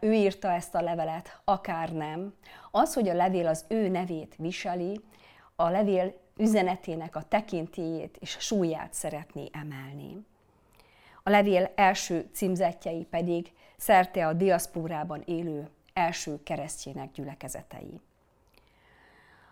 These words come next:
A ma felolvasott szakasz fő témája a kísértés,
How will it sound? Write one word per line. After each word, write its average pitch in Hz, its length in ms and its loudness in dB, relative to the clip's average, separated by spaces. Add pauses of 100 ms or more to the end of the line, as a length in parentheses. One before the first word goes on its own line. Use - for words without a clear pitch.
(220)
A 196 80 6
ma 262 220 8
felolvasott 180 640 4
szakasz 175 520 0
fő 196 320 0
témája 175 720 0
a - 100 -8
kísértés, - 1040 -4